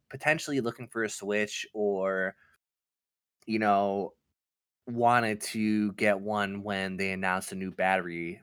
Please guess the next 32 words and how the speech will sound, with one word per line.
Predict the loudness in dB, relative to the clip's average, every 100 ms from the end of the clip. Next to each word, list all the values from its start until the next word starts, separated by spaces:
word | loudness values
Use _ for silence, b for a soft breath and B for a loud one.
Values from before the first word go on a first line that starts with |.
| _
for | -4 -4
that. | -6 -6 -4 -6 b b _ _ -2
So | 4 6 6 6
I | 4
was | 4 2
like, | 0 0 -8 _ _ -4
you | -2
know, | 4
this | 4 4
was | 0 -4
the |
time | 0 0 2 0 -4
when | -4 -4 -4 -6
the | -10
Switch | -4 -4 -4
is, | -14 -8
was | -2 -2 0
about | 0 0
to | -4
do | -6 -6
a | -4
refresh, | -2 -2 0 0 0 -4 -8
and | -8 -8
they | -4
did | 0 4
actually | 4 2 -2 -2
add | -2
a | -2
new | -8 0
battery | 4 4 2 -4 -6 -10 b b -2
to | 2 4
it. | 4 2